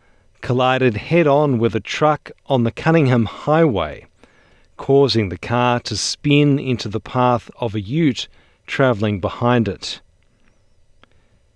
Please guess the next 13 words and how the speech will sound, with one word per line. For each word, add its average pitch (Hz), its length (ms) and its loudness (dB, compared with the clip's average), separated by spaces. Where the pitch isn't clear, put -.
Two 131 280 2
passengers 123 720 0
from 113 220 0
the 98 100 -4
ute 123 380 0
have 107 180 -6
been 110 180 0
taken 120 460 -2
to 107 140 -2
hospital 117 760 -2
as 117 220 -4
a - 20 -10
precaution, 151 840 0